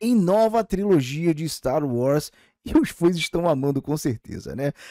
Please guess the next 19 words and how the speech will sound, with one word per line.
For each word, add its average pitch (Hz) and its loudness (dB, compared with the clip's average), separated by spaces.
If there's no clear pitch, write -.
A 156 2
Lucasfilm 226 0
anunciou 214 2
uma 208 2
nova 185 2
trilogia 180 4
do 170 2
universo 165 2
Star 170 0
Wars 156 2
com 170 -4
a 156 4
volta 147 0
da 151 2
atriz 143 -4
Daisy 170 0
Ridley 151 0
como 156 -4
protagonista. 151 -2